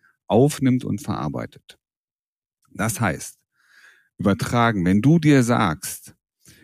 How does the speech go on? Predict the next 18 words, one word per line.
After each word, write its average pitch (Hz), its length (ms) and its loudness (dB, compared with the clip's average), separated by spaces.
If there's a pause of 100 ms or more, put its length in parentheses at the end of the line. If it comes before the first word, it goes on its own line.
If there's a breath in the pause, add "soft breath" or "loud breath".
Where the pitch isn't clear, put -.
„Ich - 160 -2
habe 143 340 6
keine 175 460 4
Chance, 170 500 0
meine 135 200 4
Liebe 156 360 2
wieder 143 200 2
zurückzugewinnen. 120 640 2
Ich 113 140 2
sehe 165 260 4
ja 139 140 4
schon, 139 260 4
das 127 160 4
funktioniert 151 640 2
überhaupt 101 520 2
nicht“, 135 240 2 (280 loud breath)
dann 110 200 4 (100)
ist - 480 2